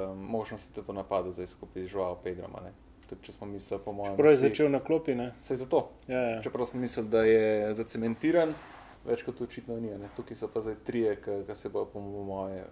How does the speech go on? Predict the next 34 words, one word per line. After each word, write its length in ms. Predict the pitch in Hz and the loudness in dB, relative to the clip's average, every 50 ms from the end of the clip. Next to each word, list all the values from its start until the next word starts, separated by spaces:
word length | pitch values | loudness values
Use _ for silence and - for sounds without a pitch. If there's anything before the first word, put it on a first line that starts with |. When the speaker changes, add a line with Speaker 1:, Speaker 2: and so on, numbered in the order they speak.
| - - 92 - - | -12 -12 -12 -12 -12
Speaker 1:
menjavali. 440 | - 107 104 101 95 92 87 80 78 | -10 -10 -8 -8 -6 -6 -8 -8 -12
Se 120 | - - | -14 -12
pravi 200 | - 92 87 95 | -10 -8 -8 -6
Ferguson, 720 | - - 120 110 104 110 104 - - 107 101 98 98 95 95 - - - - - - | -2 0 0 0 -2 -4 -10 -10 -8 -10 -8 -8 -10 -12 -14 -16 -20 -20 -20 -20 -10
Welbeck 500 | - - 104 98 95 - - - - - - - | -4 -2 0 0 0 -2 -8 -10 -12 -14 -16 -10
pa, 340 | - 92 92 87 - - - - - - - - - - - - - - | -8 -6 -6 -6 -6 -8 -12 -16 -20 -20 -20 -20 -20 -20 -20 -20 -20 -18
eh, 80 | - - - - - - | -14 -12 -12 -12 -12 -12
Joao 260 | 101 104 98 90 92 | -8 -6 -6 -6 -6
Pedro. 280 | - - 92 90 90 - - - - - - - - - - - - - - - - - - | -6 -6 -6 -6 -6 -10 -16 -20 -20 -20 -20 -20 -20 -20 -20 -20 -20 -20 -20 -20 -20 -10 -2
Speaker 2:
Ja, 200 | - 135 135 143 | 2 6 6 6
res 260 | 135 139 135 - - | 6 6 4 2 2
je, 60 | 127 | 2
ja. 240 | 117 117 117 110 - - - - - - - - - - | 4 4 4 2 -2 -10 -20 -20 -20 -20 -20 -18 2 8
Pa 340 | 156 139 135 135 135 135 135 135 123 127 - - - - | 10 12 12 12 12 10 6 4 0 -6 -12 -16 -10 -4
je 220 | 185 151 156 170 | 2 4 6 8
res, 180 | 180 185 165 151 | 8 8 8 6
da 100 | 156 143 | 4 2
trenutno, 580 | - 156 147 151 170 180 175 - 170 160 151 | 2 2 2 2 2 2 2 2 2 4 4
malo 180 | 151 147 147 151 | 6 6 4 4
sem 180 | - - 156 | 4 0 -2
gledal 160 | 147 151 151 143 | 0 2 2 2
tudi 160 | - 151 143 | 2 0 0
te 100 | - 160 | 0 -2
statistične, 600 | - - 143 - - 156 - - 131 - - 123 | -2 -2 -4 -2 -2 -4 -4 -6 -8 -6 -6 -6
saj 140 | - - 135 | -2 0 0
veste, 220 | 127 123 120 - 123 | 0 0 0 2 2
da 160 | 117 117 117 | 4 4 4
jaz 180 | 117 113 113 - | 4 2 2 0
rad 180 | 131 123 120 | 0 0 0
tudi 160 | - 127 120 | 0 -4 -4
to, 180 | - - 135 131 | 0 2 2 4
daj 180 | 123 127 127 127 | 4 4 2 2
malo 160 | 123 127 127 | 2 -2 -4
pogledam. 440 | 123 127 120 127 139 139 131 123 127 | -4 -4 -2 0 0 0 0 -2 -4